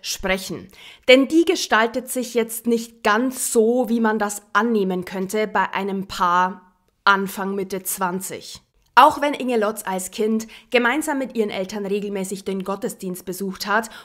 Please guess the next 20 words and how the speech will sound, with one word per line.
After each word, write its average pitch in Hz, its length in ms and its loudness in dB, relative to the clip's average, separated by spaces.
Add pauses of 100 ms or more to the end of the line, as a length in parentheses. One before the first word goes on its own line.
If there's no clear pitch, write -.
(100)
und 285 260 0
auch 262 160 4
im 254 160 -4
christlichen 285 540 -6
Glauben 196 320 -2
erzogen 214 640 -2
wurde, 185 480 0 (400)
so 226 360 4
hat - 240 -4
ihr 277 140 -2
Glaube 233 480 2
nichts 226 580 -2 (300)
Extremes, 220 1080 -4
nichts 202 400 -4 (300)
Fundamentalistisches. 220 1500 0 (440)
Ganz 254 300 6
im 277 200 -2
Gegensatz 226 680 -2 (140)
zu 262 220 -4
Fred. - 580 -4